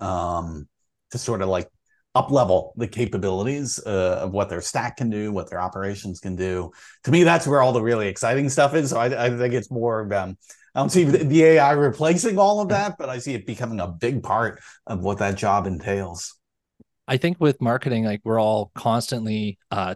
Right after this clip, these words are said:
Speaker 2: tuned to this shift in the marketplace. Like, there's always new tools. Obviously, we're talking to you. There's always gonna be new, uh, uh, t-, things to learn.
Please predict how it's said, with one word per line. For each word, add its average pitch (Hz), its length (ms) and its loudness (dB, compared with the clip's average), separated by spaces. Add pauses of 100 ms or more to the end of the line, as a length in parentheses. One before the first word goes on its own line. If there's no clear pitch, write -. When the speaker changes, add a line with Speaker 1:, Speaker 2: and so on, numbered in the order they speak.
Speaker 2:
tuned 110 460 -2
to 98 280 -6
this 101 400 -8
shift - 420 -4
in 101 120 -4
the 98 80 -4
marketplace. 95 640 -10
Like, 104 100 -6
there's 113 160 -6
always 123 420 0
new 101 220 -6
tools. 139 500 0
Obviously, 107 600 -4
we're 98 100 -8
talking 120 360 0
to 113 40 2
you. 117 140 2
There's 107 160 -2
always 127 320 2
gonna 117 180 -6
be 107 240 -8 (360)
new, 117 480 -2
uh, 95 360 -4 (100)
uh, 95 280 -10 (180)
t-, - 160 -12
things 135 220 0
to 120 100 -4
learn. 101 460 -4